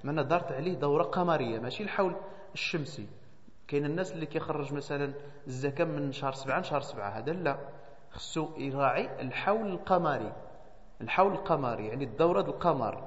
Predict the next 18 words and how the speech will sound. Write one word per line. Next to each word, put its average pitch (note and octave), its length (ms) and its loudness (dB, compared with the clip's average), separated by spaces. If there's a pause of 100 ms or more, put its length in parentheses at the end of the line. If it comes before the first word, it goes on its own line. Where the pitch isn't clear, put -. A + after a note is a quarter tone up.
السنة D#3 360 2
القمرية E3+ 520 8
ماشي B2 200 -2
السنة G3 240 0
الشمسية. B2+ 520 -2 (600)
مثلًا، C#3 240 2
من D3 200 0
رمضان C#3+ 340 2
رمضان، C#3 760 6
شوال C3+ 420 0
شوال، C#3 800 4
محرم C3 420 2
محرم، C#3 540 4 (340)
إلى E3+ 120 6
غير، C#3 140 6
على F#3 160 4
حساب B3+ 280 6
فوقاش - 420 4